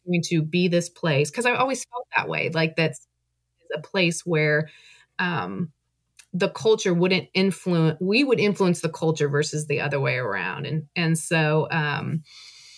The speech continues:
I don't know if that's answered or answers your question that you asked, but th-, I think that that's, um, a-, and that's also why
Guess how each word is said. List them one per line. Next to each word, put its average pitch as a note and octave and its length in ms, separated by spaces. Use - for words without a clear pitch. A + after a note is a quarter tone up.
I A3+ 40
don't C4 100
know B3+ 40
if B3 60
that's G3+ 260
answered F3 380
or C#3+ 220
answers F3+ 280
your C3+ 100
question C#3 380
that A#2 100
you A2+ 100
asked, - 320
but - 160
th-, E3+ 120
I E3+ 180
think G3 160
that E3 180
that's, - 520
um, D3+ 460
a-, C#3+ 180
and A#3+ 120
that's C#4 280
also G3 540
why D#3 800